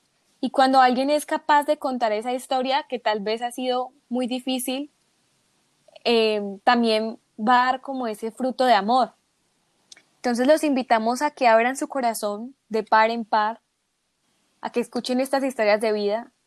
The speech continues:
y a que en algún momento, si quieren compartirla y sienten que Dios ha puesto eso en su corazón, también lo hagan.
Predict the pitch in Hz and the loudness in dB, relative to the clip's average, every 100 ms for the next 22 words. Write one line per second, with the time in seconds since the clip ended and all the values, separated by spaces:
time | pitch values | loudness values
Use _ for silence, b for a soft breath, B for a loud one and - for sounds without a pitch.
0 | _ _ - 254 247 247 240 226 226 247 | _ _ -4 -2 0 0 0 0 -2 -2
1 | 285 269 262 247 - 214 214 254 247 220 | -2 -2 -4 -4 -4 -4 -4 -4 -2 -2
2 | 214 220 220 233 233 214 208 220 240 214 | -2 -4 -2 -2 -2 -6 -8 -6 -2 0
3 | 202 208 202 226 - 240 240 240 247 247 | 0 -2 -2 -4 -2 -4 -4 -6 -8 -6
4 | 220 190 - 254 269 220 196 190 208 240 | -4 -4 -4 -8 -6 -6 -4 -2 0 -2
5 | 214 | -4